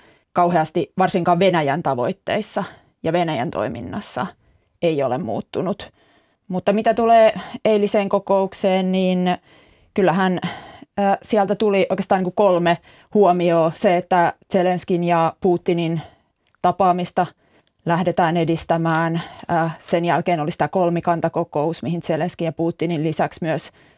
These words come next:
Trump osallistuisi. Ja Euroopan ja Yhdysvaltojen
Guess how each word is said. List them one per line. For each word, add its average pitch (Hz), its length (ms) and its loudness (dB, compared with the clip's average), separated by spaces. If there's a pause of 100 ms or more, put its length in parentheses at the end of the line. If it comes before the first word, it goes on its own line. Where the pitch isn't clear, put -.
Trump 170 360 0
osallistuisi. 160 920 -4 (500)
Ja 214 240 4 (380)
Euroopan 170 480 4
ja 156 240 0
Yhdysvaltojen 165 760 -2